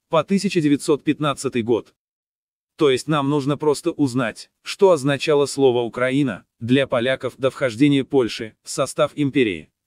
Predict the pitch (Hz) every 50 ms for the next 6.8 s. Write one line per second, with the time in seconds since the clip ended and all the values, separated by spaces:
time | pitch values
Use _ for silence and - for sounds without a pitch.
0 | _ _ _ _ 127 131 147 147 - - 156 135 131 123 120 107 123 131 117 104
1 | 95 - _ _ _ - 160 165 - - 151 151 143 139 120 127 127 - - -
2 | 131 117 110 104 104 117 117 - 120 - 123 117 113 127 151 147 139 131 117 113
3 | - _ - 160 202 196 - 226 214 196 - 185 - - 143 127 110 - - 120
4 | 113 107 - - 135 120 - - 117 104 - - 82 78 - _ - 131 135 143
5 | 160 170 165 160 156 156 151 - - 156 143 - - 160 143 - - 156 143 -
6 | 147 131 135 143 131 123 131 123 - - - 131 113 98 85 82